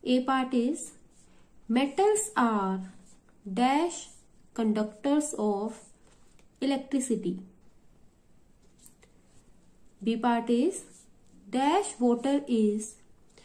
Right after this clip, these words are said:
free of salts and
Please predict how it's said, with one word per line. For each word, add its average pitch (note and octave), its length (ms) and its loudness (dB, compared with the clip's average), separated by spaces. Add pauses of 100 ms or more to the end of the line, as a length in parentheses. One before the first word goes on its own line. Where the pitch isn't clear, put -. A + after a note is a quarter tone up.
(340)
free F4 560 6
of C#4 400 4
salts B3 880 0 (640)
and B3 680 0